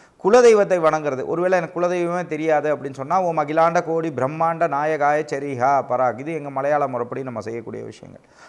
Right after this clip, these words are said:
அப்போ நீங்க செய்யறதும், ஒருவேளை உங்களுக்கு குலதெய்வம் தெரியும், "எங்களுக்கு வந்து மாடன் தான் குலதெய்வம்னா, மாட தேவாய சரிஹா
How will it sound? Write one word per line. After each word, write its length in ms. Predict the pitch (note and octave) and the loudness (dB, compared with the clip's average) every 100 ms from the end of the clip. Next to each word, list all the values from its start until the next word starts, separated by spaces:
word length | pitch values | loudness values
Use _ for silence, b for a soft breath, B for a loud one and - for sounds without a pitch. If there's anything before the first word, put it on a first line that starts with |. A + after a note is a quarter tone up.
| B | B
அப்போ 260 | C#3 A3+ | 2 4
நீங்க 180 | A3 G3+ | 0 0
செய்யறதும், 520 | E3+ E3 D#3 C3+ C#3 | -2 0 0 0 -8
ஒருவேளை 380 | - F3 G3+ G#3 | -6 0 4 4
உங்களுக்கு 280 | F#3+ E3 E3+ | 4 0 0
குலதெய்வம் 360 | G3+ G3+ F3+ D3+ | 0 0 -2 -2
தெரியும், 320 | D#3 D#3 A#2 | -2 -2 -4
"எங்களுக்கு 380 | D3+ E3 D3+ D3+ | -6 -4 -2 -2
வந்து 100 | E3+ | -2
மாடன் 400 | D3 E3 E3+ D#3+ | 2 2 2 0
தான் 140 | E3+ | -4
குலதெய்வம்னா, 580 | D#3 D3 D3 C#3 D#3+ F3 | -2 -2 -4 -2 -2 0
மாட 360 | D3 E3+ F3 | 2 4 2
தேவாய 500 | D#3+ E3 E3 D#3+ E3 E3 | 2 2 4 4 4 0
சரிஹா 540 | C#3+ D3+ C#3+ C#3+ D3 | -4 -4 0 2 2